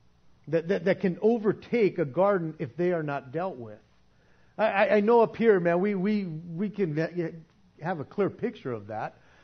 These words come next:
'cause most of us have to deal and contend with weeds.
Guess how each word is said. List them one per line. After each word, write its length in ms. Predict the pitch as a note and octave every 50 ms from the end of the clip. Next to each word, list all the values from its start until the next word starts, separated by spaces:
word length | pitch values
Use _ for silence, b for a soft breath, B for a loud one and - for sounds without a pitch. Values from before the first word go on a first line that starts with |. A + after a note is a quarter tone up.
| b b
'cause 100 | E3 D3+
most 260 | D#3 F3+ G#3 G3+ G#3
of 120 | G3+ D3+ D#3+
us 140 | D#3 -
have 360 | D#3 E3+ E3+ E3+ E3+ D#3+ - -
to 80 | F3 C#3+
deal 420 | B2+ E3 F#3+ G3 F#3+ F3+ F3+ F3+
and 140 | E3 D3+ -
contend 420 | E3 D3 - - G3+ G3 F#3 F3
with 140 | D#3+ D3+ B2+
weeds. 520 | C3 D#3 F3+ F3 D3 A#2+ G#2 G2+ G2 -